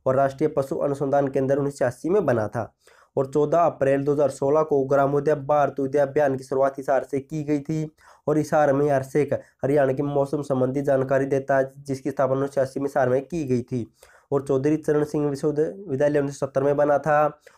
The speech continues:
और गुरु जम्बेश्वर विश्वविद्यालय उन्नीस सौ पचानवे में, लाला लाजपत राय उन्नीस सौ, दो हज़ार दस में। और राजीव गांधी तापीय विद्युत परियोजना दो हज़ार तेरह में हिसार के खेतड़ गांव में बनाई गई है।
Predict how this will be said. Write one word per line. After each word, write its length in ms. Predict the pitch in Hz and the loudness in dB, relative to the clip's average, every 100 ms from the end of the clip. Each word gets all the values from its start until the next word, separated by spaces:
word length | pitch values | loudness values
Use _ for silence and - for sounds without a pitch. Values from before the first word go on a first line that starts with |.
| _ | _
और 120 | 135 135 | -2 0
गुरु 220 | 143 147 | 0 2
जम्बेश्वर 520 | 143 139 139 143 143 | 0 0 -2 0 -2
विश्वविद्यालय 420 | 135 143 139 143 | 0 0 2 2
उन्नीस 160 | 139 135 | 2 0
सौ 60 | |
पचानवे 480 | 143 135 135 131 139 | -4 -2 0 2 0
में, 240 | 147 147 143 _ _ | 2 0 -2 _ _
लाला 200 | 135 135 | 2 4
लाजपत 400 | 139 143 135 139 143 | 4 2 2 -2 0
राय 160 | 143 | 2
उन्नीस 200 | 139 139 | 2 0
सौ, 120 | 151 151 | -4 -2
दो 140 | 135 | 0
हज़ार 200 | 147 131 | 2 2
दस 240 | 123 120 123 | 0 -2 -2
में। 240 | 120 104 - _ _ _ _ _ _ _ _ _ 131 | -2 -2 -8 _ _ _ _ _ _ _ _ _ 0
और 100 | 131 | 2
राजीव 400 | 131 131 151 143 | 2 2 0 2
गांधी 260 | 135 143 | 2 0
तापीय 320 | 151 139 151 | 0 0 0
विद्युत 280 | 143 135 139 | -2 -2 -4
परियोजना 340 | - 139 139 135 | -2 0 2 0
दो 120 | 139 | 0
हज़ार 180 | 143 127 | 0 0
तेरह 300 | 135 131 139 | 0 2 2
में 60 | |
हिसार 280 | 143 143 131 | 0 -2 -2
के 120 | 143 | -2
खेतड़ 400 | 135 139 131 135 | -2 -4 0 0
गांव 180 | 135 135 | 2 2
में 140 | 151 | 2
बनाई 240 | 147 123 120 | 2 0 0
गई 180 | 127 120 | -2 -2
है। 220 | 120 | -2